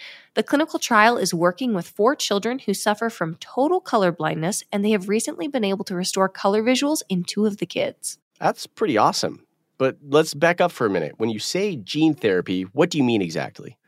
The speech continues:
Speaker 1: Uh, gene therapy is a relatively recent treatment that can modify our existing genes that contain our D N A to provide treatment to genetic disorders. So for people with achromatopsia,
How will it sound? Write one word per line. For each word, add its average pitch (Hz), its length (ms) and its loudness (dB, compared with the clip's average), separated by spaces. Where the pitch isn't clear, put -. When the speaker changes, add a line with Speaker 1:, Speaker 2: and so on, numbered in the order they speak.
Speaker 1:
Uh, 220 160 8
gene 269 300 0
therapy 370 380 0
is 214 200 2
a 202 80 2
relatively 190 560 2
recent 165 360 -2
treatment 208 420 -2
that - 140 -2
can 180 140 -2
modify 202 500 2
our 190 140 2
existing 233 640 -2
genes 175 380 0
that - 140 -10
contain 202 380 0
our 262 120 2
D 240 180 0
N 185 120 2
A 151 180 0
to - 180 -6
provide 190 500 4
treatment 180 420 0
to 185 100 0
genetic 165 420 -2
disorders. - 640 -4
So 269 300 8
for 240 240 6
people 240 300 2
with 214 140 6
achromatopsia, 180 1000 0